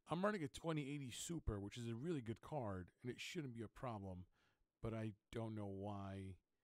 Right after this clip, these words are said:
I'm getting drops in my frame rate, so I'm not sure. But I'm gonna have to investigate further into this, but, um, for the time being, this is the map that I have. This is the Pro Mods two point six.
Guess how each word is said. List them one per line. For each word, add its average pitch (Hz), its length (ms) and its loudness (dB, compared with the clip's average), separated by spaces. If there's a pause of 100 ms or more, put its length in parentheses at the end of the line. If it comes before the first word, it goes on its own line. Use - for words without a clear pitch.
(680)
I'm 113 80 0
getting 110 280 2 (260)
drops 101 520 0
in 110 120 -4
my 95 100 0
frame 98 360 -4
rate, 90 220 -4
so 98 140 -4
I'm 95 240 -4
not 110 180 -2
sure. - 600 -10 (440)
But 98 180 4 (1000)
I'm 123 80 4
gonna 143 140 8
have 151 140 6
to 143 120 4
investigate 120 680 2
further 117 440 4
into 104 280 -2
this, 92 460 -4
but, 110 160 2 (560)
um, 107 360 0
for 120 200 2
the 110 40 2
time 135 320 2
being, 131 500 2 (100)
this 120 180 2
is 117 140 2
the 110 100 -2
map 107 360 -2
that 98 100 0
I 95 160 -2 (160)
have. 135 260 0 (240)
This - 160 -8
is 107 60 -8
the 98 100 -4
Pro 139 300 0
Mods 127 680 0 (520)
two 175 200 0
point - 380 0
six. - 800 -2